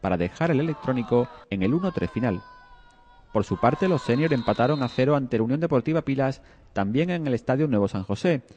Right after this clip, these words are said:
cosechando así el primer punto en su casillero de los quince en juego hasta ahora en el torneo liguero.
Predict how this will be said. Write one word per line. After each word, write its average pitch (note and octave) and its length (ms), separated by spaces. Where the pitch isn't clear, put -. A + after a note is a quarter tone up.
cosechando E3+ 520
así E3 240
el D#3+ 80
primer C3+ 340
punto C#3 460
en E3+ 120
su D3+ 140
casillero B2 600
de F#2 120
los F#2 140
quince F#3 320
en D3+ 60
juego C3 320
hasta A2+ 220
ahora A#2 200
en B2 80
el A2+ 100
torneo F#2 260
liguero. G#2+ 400